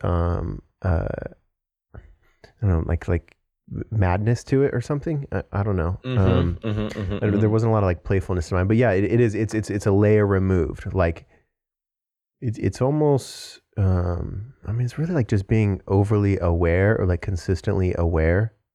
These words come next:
Speaker 1: Um, but it is, yeah, I, I, I don't know. It's almost like a consistently checking in on your,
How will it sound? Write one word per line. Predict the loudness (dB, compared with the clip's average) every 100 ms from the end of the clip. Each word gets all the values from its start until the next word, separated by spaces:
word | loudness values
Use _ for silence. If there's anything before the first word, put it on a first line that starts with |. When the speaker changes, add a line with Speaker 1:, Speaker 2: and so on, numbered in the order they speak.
| _
Speaker 1:
Um, | -4 -2 -2 -2 -6 -8
but | -4 0 0 0 -4
it | -2 0 2
is, | 2 4 4 4 0 -4 -14 _ _ _ _ _ _ _ _ _ _ _ _ _ _ _ _ _
yeah, | -2 0 0
I, | -2 -4 -4
I, | -4 -2
I |
don't | 0 2
know. | 2
It's | 2
almost | 0 0
like | 0
a | -2
consistently | 0 -2 -2 -2 -2 0 -2
checking | -2 -2 -2 0 0 -2 0
in | 2 2 2
on | 0 0 2 2 0
your, | 0 0 2 2 2 2 0 -2